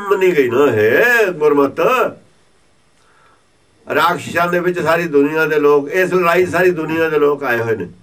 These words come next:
ਜਿਵੇਂ ਮਹਾਭਾਰਤ ਦੀ ਲੜਾਈ ਸਾਰੀ ਦੁਨੀਆ ਦੇ ਲੋਕ ਦਿਖਾਏ ਨੇ, ਆਏ ਹੋਏ ਨੇ। ਹਾਂਜੀ।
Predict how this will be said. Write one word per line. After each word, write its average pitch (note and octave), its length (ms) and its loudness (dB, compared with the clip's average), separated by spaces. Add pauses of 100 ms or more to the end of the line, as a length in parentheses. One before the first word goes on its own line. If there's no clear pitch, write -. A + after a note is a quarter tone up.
(180)
ਜਿਵੇਂ F#3 200 -2
ਮਹਾਭਾਰਤ F3+ 440 0
ਦੀ F3+ 100 2
ਲੜਾਈ E3 280 -2
ਸਾਰੀ E3 200 0
ਦੁਨੀਆ D#3 300 -2
ਦੇ D3+ 100 0
ਲੋਕ C#3+ 200 4
ਦਿਖਾਏ C3 280 0
ਨੇ, B2 140 -2
ਆਏ A#2 160 -2
ਹੋਏ G#2+ 140 -4
ਨੇ। G#2 100 -16 (2750)
ਹਾਂਜੀ। A#2+ 280 -4